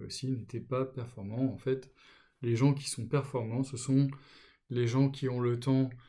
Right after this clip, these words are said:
de se focaliser sur une tâche à la fois, dans un environnement qui leur permet de se concentrer. Voilà, aujourd'hui, euh, on veut faire, euh, dix mille choses à la fois, et en fait, quand on fait dix mille choses à la fois, eh ben, on n'est pas performant.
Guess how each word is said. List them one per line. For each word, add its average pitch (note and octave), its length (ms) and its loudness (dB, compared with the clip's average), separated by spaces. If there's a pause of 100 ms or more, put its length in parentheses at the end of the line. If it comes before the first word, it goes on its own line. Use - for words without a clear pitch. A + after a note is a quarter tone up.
(260)
de A#2 100 -2
se - 160 -6
focaliser A#2+ 840 0 (180)
sur - 360 -2
une B2 220 0
tâche A#2 500 -6
à C3+ 100 -2
la A#2 160 -2
fois, C3 560 0 (540)
dans B2+ 260 0
un B2+ 140 0
environnement B2 800 2
qui B2 160 -8
leur G#2 160 -8
permet B2 400 0
de G#2+ 100 -6
se - 120 -14
concentrer. B2+ 800 -6 (720)
Voilà, G#2+ 400 -6
aujourd'hui, A2+ 640 -4
euh, G2+ 280 -6
on G#2 120 -8
veut A2 120 -10
faire, B2 360 -8
euh, G2 240 -6
dix A2 160 0
mille C3+ 100 4
choses C3 300 0
à A#2 80 -4
la A2 100 -6
fois, C3 320 -2
et A2+ 60 -4
en G2+ 100 -8
fait, C3 340 0
quand - 220 -10
on G#2 60 -10
fait A#2+ 160 -6
dix A#2 160 -4
mille A#2 120 0
choses B2 220 -4
à G#2+ 80 -6
la F#2+ 60 -8
fois, A#2+ 240 -8
eh - 20 -6
ben, G#2 100 -8
on G2+ 140 -8
n'est G2+ 140 -8
pas A2 180 -10
performant. G2+ 480 -12